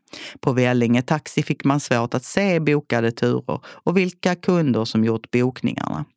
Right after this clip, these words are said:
Jörgen Nilsson på Vellinge Taxi säger till Trelleborgs Allehanda att,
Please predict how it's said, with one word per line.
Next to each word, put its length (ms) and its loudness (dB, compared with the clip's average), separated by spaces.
Jörgen 380 4
Nilsson 520 2
på 100 2
Vellinge 460 2
Taxi 400 -4
säger 400 0
till 240 -2
Trelleborgs 720 -2
Allehanda 580 0
att, 400 -2